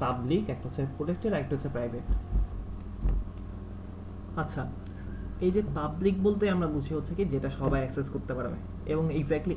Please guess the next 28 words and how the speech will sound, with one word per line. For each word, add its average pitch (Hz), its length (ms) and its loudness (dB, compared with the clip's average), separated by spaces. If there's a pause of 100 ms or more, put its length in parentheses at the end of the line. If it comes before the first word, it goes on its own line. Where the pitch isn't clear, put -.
এটাই 151 260 4
হয় 123 220 0 (520)
ওরিয়েন্টেড 139 340 2
প্রোগ্রামিংয়ের 131 380 2
ক্ষেত্রে। 135 240 -4 (340)
যেসব 139 260 4
মেথড 135 500 2 (160)
এবং 131 200 0
যেসব 139 200 2
অ্যাট্রিবিউটকে 165 420 2
আমরা 170 180 2
পাবলিক 147 360 4
বলবো, 135 220 4
সেগুলোকে 139 340 0
সবাই 139 380 2
দেখতে 127 240 -2
পারবে, 117 240 -4
সবাই 147 340 2
জানবে 147 320 2
যে 160 120 4
এটা 123 180 0
আছে। 113 280 -4 (920)
তারপরে 180 360 0
কি? 247 100 0 (540)
প্রোটেক্টেড। 160 460 4 (1500)
প্রোটেক্টেডে 214 460 4
যেটা 220 200 6
হয় 151 260 0